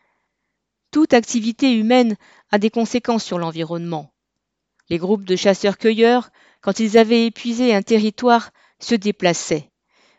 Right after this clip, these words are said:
Mais au vingt et unième siècle, l'action de l'humanité sur son environnement entraîne des conséquences tout autres. Les activités humaines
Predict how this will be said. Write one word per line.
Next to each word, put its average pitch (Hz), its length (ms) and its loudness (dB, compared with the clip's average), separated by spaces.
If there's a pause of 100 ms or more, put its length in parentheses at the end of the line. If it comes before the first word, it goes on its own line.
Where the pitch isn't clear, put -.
Mais 190 100 2
au 202 80 6
vingt 247 260 2
et 240 60 0
unième 180 300 -2
siècle, 233 460 -2 (280)
l'action 233 480 0
de 190 120 -4
l'humanité 202 680 0
sur 180 180 -8
son 175 220 -6
environnement 202 720 -2 (320)
entraîne 208 460 2
des 180 100 -2
conséquences 180 680 -8
tout 196 280 -8
autres. 160 340 -10 (560)
Les 160 140 -4
activités 185 640 -2
humaines 226 460 2